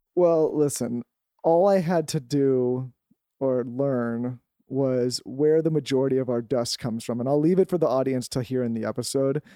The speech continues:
in the household, 'cause as soon as I learned that, I said, "Okay,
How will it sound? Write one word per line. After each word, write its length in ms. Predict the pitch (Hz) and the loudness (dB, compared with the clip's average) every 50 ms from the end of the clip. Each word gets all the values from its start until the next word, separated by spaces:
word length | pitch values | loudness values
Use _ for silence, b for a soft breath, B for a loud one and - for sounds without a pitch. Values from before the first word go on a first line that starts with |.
| B B - | B B -8
in 160 | - 147 139 135 | -4 -2 -2 -2
the 60 | 127 | -2
household, 420 | 123 120 120 127 - 156 151 139 | -2 -2 -2 -2 0 0 -2 0
'cause 160 | - 147 131 | 0 -2 -2
as 80 | 131 - | -2 0
soon 140 | - 190 208 | 2 2 2
as 120 | 226 202 | 4 4
I 100 | 220 190 | 2 2
learned 320 | 165 156 160 151 147 143 131 | 2 2 0 0 0 0 0
that, 220 | 135 131 131 127 | 2 2 2 2
I 100 | 131 131 | 0 -2
said, 180 | 123 - 135 123 - - | -2 -2 -4 -4 -2 -2
"Okay, 400 | 143 139 - 135 117 113 113 | -2 -2 -2 -2 -4 -4 -4